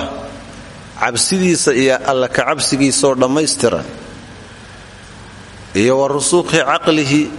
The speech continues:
iyo caqligiisa, aqoontiisa diineed oo raasikha ah.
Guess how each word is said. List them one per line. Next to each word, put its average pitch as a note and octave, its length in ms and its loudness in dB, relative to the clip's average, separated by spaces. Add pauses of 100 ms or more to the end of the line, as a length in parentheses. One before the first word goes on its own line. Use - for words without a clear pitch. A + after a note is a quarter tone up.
(500)
iyo A#2+ 160 4
caqligiisa, D3+ 800 2 (680)
aqoontiisa D#3+ 880 2
diineed C3+ 460 2
oo B2 200 4
raasikha A#2+ 600 -2
ah. - 100 -8